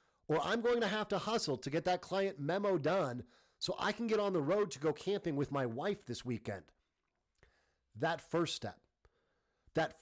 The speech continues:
first test of yourself is making the commitment and acting on it. To make time for the things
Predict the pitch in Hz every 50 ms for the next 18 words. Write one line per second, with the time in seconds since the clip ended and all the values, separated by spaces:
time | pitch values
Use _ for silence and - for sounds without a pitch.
0 | - _ _ - 214 226 240 247 226 - - - - _ _ _ - - 175 190
1 | 202 185 - - - - - 151 139 143 143 143 135 123 - - - - - -
2 | 196 135 107 - - - - - _ _ _ _ _ _ _ _ _ _ _ _
3 | _ _ _ _ _ _ _ _ _ _ 156 151 127 123 127 123 123 127 147 170
4 | - - 185 185 185 190 190 180 165 - _ _ _ 107 101 - 147 147 - -
5 | 156 160 160 156 147 127 - - 123 120 123 120 - - - - _ _ _ _
6 | _ _ _ _ _ _ _ _ _ _ _ - 135 135 131 - - - 131 139
7 | 127 - - - 107 101 95 90 80 76 76 64 - _ - - _ _ _ _
8 | _ _ _ _ _ _ _ _ _ _ _ - 156 151 143 139 156 208 240 233
9 | - - - - 185 185 180 180 185 185 - - 160 156 143 147 135 - 165 165
10 | 160 151 156 151 139 -